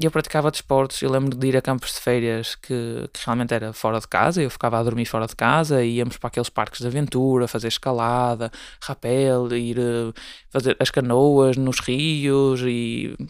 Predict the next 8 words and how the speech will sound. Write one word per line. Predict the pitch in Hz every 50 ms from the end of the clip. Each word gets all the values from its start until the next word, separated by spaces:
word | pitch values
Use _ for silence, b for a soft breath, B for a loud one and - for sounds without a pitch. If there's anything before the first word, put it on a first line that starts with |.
| - - -
coisas | - 127 123 123 123
assim, | 131 - - - 123 139 147 139
e | 127
ficava | - - 127 117
a | 117
acampar, | - - 151 147 147 - - 120 127 139 139 139 135 135 135 131 120 123 127 B B B B B B B B B -
e, | 131 131 127 127 127 127 123
hum, | 123 127 123 120 120 -